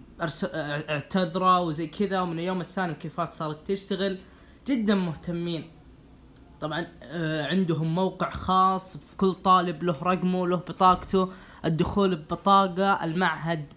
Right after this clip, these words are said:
ما يقفل أربعة وعشرين ساعة، لكن بعد الساعة ستة راح تدخل بتوقيع وتخرج بتوقيع. في تحت، آه،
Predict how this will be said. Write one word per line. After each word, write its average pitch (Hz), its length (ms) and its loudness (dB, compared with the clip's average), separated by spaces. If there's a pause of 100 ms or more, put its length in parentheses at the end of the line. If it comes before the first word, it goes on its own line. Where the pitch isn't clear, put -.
ما 170 180 2
يقفل 185 440 -2
أربعة 165 240 0
وعشرين 175 360 -4
ساعة، 190 500 0 (280)
لكن 165 240 -2
بعد 175 200 -2
الساعة 165 480 -2
ستة - 480 -4
راح - 180 -4 (140)
تدخل 180 340 -2
بتوقيع 170 560 -2
وتخرج 165 480 -4
بتوقيع. 190 720 -2 (440)
في 190 160 2
تحت، 185 640 -4
آه، 147 360 -4